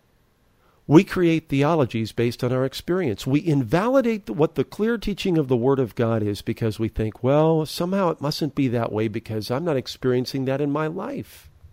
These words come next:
Dear friend, that is something that is exalting itself against the knowledge of God. It is trumping the knowledge of God. We must not do that.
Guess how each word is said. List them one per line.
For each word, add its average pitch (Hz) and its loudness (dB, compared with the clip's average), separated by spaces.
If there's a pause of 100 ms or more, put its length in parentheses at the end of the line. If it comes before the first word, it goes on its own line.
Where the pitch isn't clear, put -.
(720)
Dear 208 0
friend, 190 0
that 196 2
is 220 0
something 175 2
that 131 0
is 113 2
exalting 147 2
itself 117 0
against 117 -4
the 151 0
knowledge 135 0
of 151 -4
God. 202 -2
It 139 2
is 123 -2
trumping 123 -2
the 135 0
knowledge 139 4
of 151 -2
God. 180 -2 (340)
We 180 4
must 127 2 (100)
not 113 0 (120)
do 220 0
that. 143 0